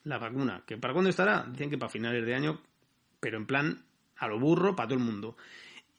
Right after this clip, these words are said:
Y tenemos el medicamento, que es, por si lo pillas, tratarlo y que no tengas que ir a la uci ni, ni historias raras, que no se agrave y que puedas estar tranquilamente haciendo tu vida, pues, bueno,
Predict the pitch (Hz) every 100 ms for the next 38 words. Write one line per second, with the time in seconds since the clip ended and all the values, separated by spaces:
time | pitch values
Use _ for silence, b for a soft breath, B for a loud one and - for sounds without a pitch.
0 | _ - 190 220 - - 139 147 117 107
1 | 107 113 120 175 165 202 269 - - -
2 | 139 135 - - 104 95 101 143 151 175
3 | 233 - - _ - 120 120 135 135 160
4 | 143 107 104 113 107 - 107 107 113 131
5 | - 147 156 147 113 104 101 98 98 98
6 | 95 95 - 110 107 113 127 - 117 107
7 | 107 107 117 156 B B B 143 131 127
8 | 110 104 104 104 101 - 110 120 110 101
9 | 104 107 123 127 - 107 117 127 123 98
10 | 92 104 117 123 139 143 147 147 131 113
11 | 104 98 98 95 92 - - - - -
12 | - 127 117 113